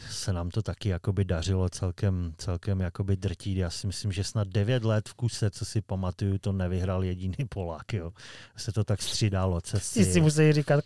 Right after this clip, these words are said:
Speaker 2: kurně, že jsme jim to říkali, že jsme je připustili.
Speaker 1: Mně se to taky podařilo, takže, takže zase jsme se nějakým způsobem tam seznamovali s těma jejich řekama,
Speaker 2: To my
Speaker 1: takže
Speaker 2: na jihu
Speaker 1: jsme
Speaker 2: bohužel
Speaker 1: tam,
Speaker 2: jako
Speaker 1: no.
Speaker 2: žádnou rakouskou ligu nemáme, jako jo.
Speaker 1: No,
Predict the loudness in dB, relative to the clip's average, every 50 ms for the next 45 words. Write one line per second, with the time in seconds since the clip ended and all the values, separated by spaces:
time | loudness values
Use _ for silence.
0 | _ _ 0 2 4 4 4 4 2 0 2 2 4 4 4 4 4 4 2 2
1 | 0 -2 0 0 0 2 0 0 2 2 2 2 2 -2 -2 -2 -4 -6 -6 -6
2 | -8 -8 -6 -4 -2 -2 -2 0 2 2 2 2 2 0 -2 -2 -2 -2 -2 0
3 | 0 2 4 4 4 4 4 4 4 4 2 2 2 0 -2 -2 -2 0 2 2
4 | 2 2 2 0 -2 -4 -2 -2 0 0 2 2 0 0 2 2 2 4 4 2
5 | 2 2 2 2 2 2 2 2 0 -2 -2 -2 -4 -6 -2 -2 0 2 2 2
6 | 2 2 0 0 0 0 0 -2 -4 -4 -6 -8 -8 -6 -6 -4 -4 -4 -4 -2
7 | -2 -2 -2 -4 -4 -6 -8 -10 -8 -6 -6 -4 -4 -6 -6 -8 -8 -8 -6 -6
8 | -6 -6 -6 -6 -4 -4 0 4 6 6 8 8 8 10 10 10 8 8 8 8
9 | 8 8 8 8 8 8 8 6 6 6 6 6 6 8 8 8 8 8 6 6
10 | 6 6 4 4 4 4 4 4 6 6 6 4 4 6 6 6 4 4 4 2
11 | 2 0 0 0 -2 -2 -2 -2 -2 -2 -2 -2 -2